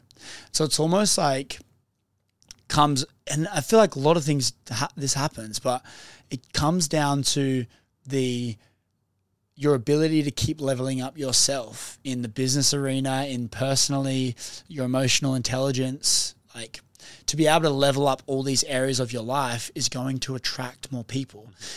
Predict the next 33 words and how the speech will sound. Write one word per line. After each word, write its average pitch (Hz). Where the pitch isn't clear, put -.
And 143
the 135
younger 151
you 139
do 143
it, 120
age 135
is 131
at 131
your 127
advantage 120
as -
well, 135
to -
be 120
honest. 117
It's -
like, 131
for 135
everyone 131
that's 117
young, 113
realize 131
that 127
that 131
age 139
is 131
not 127
a 123
disadvantage, 113
it's -
an 127
advantage. 110